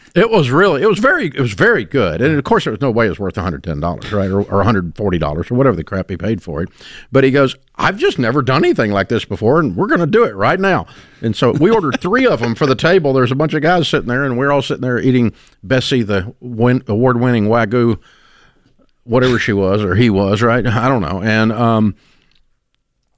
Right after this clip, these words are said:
but it's just that, that's, I, it doesn't matter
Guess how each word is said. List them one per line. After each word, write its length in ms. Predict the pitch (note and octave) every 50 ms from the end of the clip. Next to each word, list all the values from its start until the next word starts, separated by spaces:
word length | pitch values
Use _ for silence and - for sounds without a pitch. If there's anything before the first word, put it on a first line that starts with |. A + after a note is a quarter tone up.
| _ - D#3+
but 100 | E3 D#3+
it's 120 | D#3 -
just 220 | - D#3+ - - -
that, 160 | D3 C#3+ - -
that's, 320 | A2 C#3 E3 E3+ - - - - -
I, 180 | C#3+ C3 B2 B2+
it 140 | - C3 G2
doesn't 340 | E3+ F3+ F#3 C3+ D#3 - -
matter 600 | G2+ A#2 C#3 E3+ F#3 E3 A#2 G2 G#2+ G#2+ G#2+